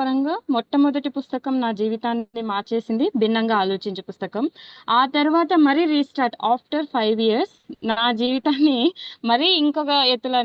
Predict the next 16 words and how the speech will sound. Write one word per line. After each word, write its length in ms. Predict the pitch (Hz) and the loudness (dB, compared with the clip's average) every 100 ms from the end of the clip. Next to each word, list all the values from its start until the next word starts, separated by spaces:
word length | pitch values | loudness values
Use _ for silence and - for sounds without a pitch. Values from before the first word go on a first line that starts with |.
| 226 | -2
నెక్స్ట్ 240 | - 285 | -8 -6
లెవెల్ 220 | 269 269 269 | -4 -4 -6
కి 40 | 247 | -8
తీసుకెళ్ళింది 580 | 240 - 240 233 240 302 - 233 | -10 -8 -6 -4 -4 -8 -4 -6
ఈ 40 | - | -2
పత్రిజీ 420 | 208 - 247 240 254 233 | -6 -2 -4 -2 -4 -6
సమాధానాలు 580 | 208 208 208 208 202 202 | -6 -6 -6 -6 -6 -6
అనే 120 | 196 190 | -6 -8
పుస్తకం. 400 | 196 - 202 196 285 - _ - _ _ - | -12 -8 -6 -4 -6 -8 _ -20 _ _ 0
So 60 | 233 226 220 202 190 | 2 2 2 -2 -2
దాంట్లో 300 | 220 269 302 294 | 0 2 0 -2
కొన్ని 280 | 277 254 240 247 | -2 -2 -4 -2
కాన్సెప్ట్స్ 480 | 220 254 277 247 _ 233 | -4 -2 -6 -8 _ 0
బేస్ 220 | 247 254 302 262 | 0 2 0 0
నేను 140 | 226 | 0
ఇక్కడ 200 | 202 220 | -2 -2